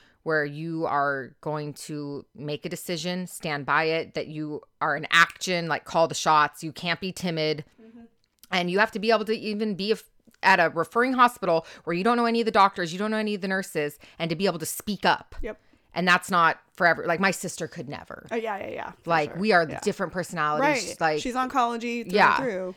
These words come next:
Speaker 1: Like, you just
Speaker 2: With
Speaker 1: have to
Speaker 2: peds.
Speaker 1: almost kind of be
Speaker 2: Self-aware.
Speaker 1: like, a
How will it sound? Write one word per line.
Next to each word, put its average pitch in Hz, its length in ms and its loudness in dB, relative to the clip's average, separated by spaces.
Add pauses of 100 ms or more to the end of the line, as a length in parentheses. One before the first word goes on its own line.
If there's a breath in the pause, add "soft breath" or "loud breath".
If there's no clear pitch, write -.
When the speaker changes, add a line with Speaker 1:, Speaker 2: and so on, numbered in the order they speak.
(160)
Speaker 1:
Like, 185 220 2
you 262 100 -2
just 339 180 -2
Speaker 2:
With 214 80 -10
Speaker 1:
have 202 200 8
to 247 80 4
Speaker 2:
peds. - 60 6
Speaker 1:
almost 180 380 4
kind 160 360 -8
of 175 160 -8
be 143 420 -8 (180)
Speaker 2:
Self-aware. 220 600 -2 (880)
Speaker 1:
like, 160 220 -6
a 147 180 -8